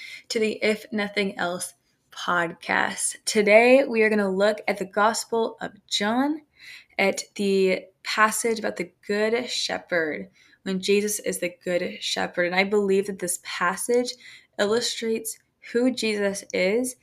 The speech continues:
and his relationship to us and what he has done for us and what he will do for us.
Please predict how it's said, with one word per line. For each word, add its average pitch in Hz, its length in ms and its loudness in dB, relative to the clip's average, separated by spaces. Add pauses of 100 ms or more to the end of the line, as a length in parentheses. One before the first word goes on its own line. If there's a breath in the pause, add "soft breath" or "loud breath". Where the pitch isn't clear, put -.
(280 soft breath)
and 185 120 -2
his 208 240 -2
relationship 190 880 -2
to 226 340 -4
us 294 440 -6 (720)
and 190 180 0
what 196 140 0
he 202 140 -2
has 180 180 -4
done 185 380 -2 (380 loud breath)
for 208 280 0
us 254 300 2
and 185 200 0
what 185 120 0
he 196 180 -4
will 180 320 0
do 180 200 -4
for 175 360 -6
us. - 360 -6